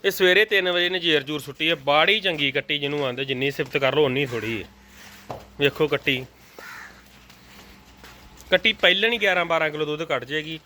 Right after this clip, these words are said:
ਅਜੇ ਸੂਈ ਹੈ, ਵੇਖੋ, ਇਹ ਨਾ ਕੋਈ ਕਹਿ ਦੇ। ਜਮਨ ਮੂੰਹ ਖੋਲੀ ਬੱਚੇ ਦਾ। ਇਹ ਆ ਵੇਖੋ, ਤੇ ਆ ਵੇਖੋ ਗੱਲਾਂ ਹੀ ਨਾੜੂ। ਵੇਖੋ ਝੋਟੀ। ਬਾਕੀ ਬਾੜੀ ਚੰਗੀ ਕੱਟੀ, ਜਿਹਨੂੰ ਕਹਿੰਦੇ ਨਾ,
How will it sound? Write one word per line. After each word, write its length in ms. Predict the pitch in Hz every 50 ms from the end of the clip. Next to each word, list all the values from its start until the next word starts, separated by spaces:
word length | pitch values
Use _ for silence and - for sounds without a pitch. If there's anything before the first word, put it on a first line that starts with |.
| - - - - - 160
ਅਜੇ 140 | 170 175 190
ਸੂਈ 480 | 185 - - 151 139 139 156 165 147 113
ਹੈ, 200 | 92 92 95 110
ਵੇਖੋ, 360 | 123 123 - - 165 170 170 - - - - - _ - - - -
ਇਹ 180 | 156 175 185 190
ਨਾ 120 | 196 196
ਕੋਈ 160 | 170 175 170
ਕਹਿ 180 | 156 156 139 135
ਦੇ। 140 | 139 147 143
ਜਮਨ 180 | 139 147 165
ਮੂੰਹ 220 | 185 185 156 160 147
ਖੋਲੀ 200 | 131 110 110 113
ਬੱਚੇ 240 | 113 104 - 113 98
ਦਾ। 60 | 92 - - - - _ _ _ - _ - - - - - - - - - - - - - - - - - - - - - - - - - - - - 127 127
ਇਹ 240 | 120 117 120 120 - - -
ਆ 180 | - 117 120 120
ਵੇਖੋ, 300 | 117 98 - - 107 95 - - - - - - - - - - - - - - -
ਤੇ 120 | 117 - - - - -
ਆ 200 | 135 135 131 127
ਵੇਖੋ 260 | 113 - - 135 123
ਗੱਲਾਂ 280 | 110 123 113 113 113
ਹੀ 40 | 113
ਨਾੜੂ। 300 | 113 110 104 98 92 92 - - _ - - - - - - - - - - - - - - - - - - -
ਵੇਖੋ 220 | 139 127 - - -
ਝੋਟੀ। 320 | - 135 123 - - 92 - - - - - - - - - - - - - - - - - - - - - - - - - - - - - - - - - - - - - -
ਬਾਕੀ 220 | 156 160 160 202
ਬਾੜੀ 340 | 208 175 160 147 156 185 214
ਚੰਗੀ 280 | 202 214 202 180 165 165
ਕੱਟੀ, 240 | 165 165 - 185 175
ਜਿਹਨੂੰ 220 | 160 175 175 185
ਕਹਿੰਦੇ 260 | - 170 170 190 214
ਨਾ, 160 | 247 247 180